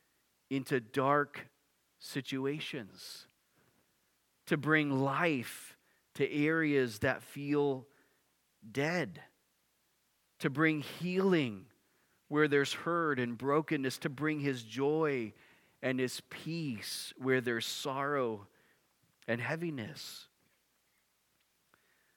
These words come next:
Understand, Mary and Zacharias had their s-, their, their Advent songs because their lives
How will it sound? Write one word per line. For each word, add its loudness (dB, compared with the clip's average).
Understand, 2
Mary 2
and -2
Zacharias 2
had -4
their 4
s-, -6
their, 4
their 2
Advent 2
songs 0
because -4
their 4
lives 2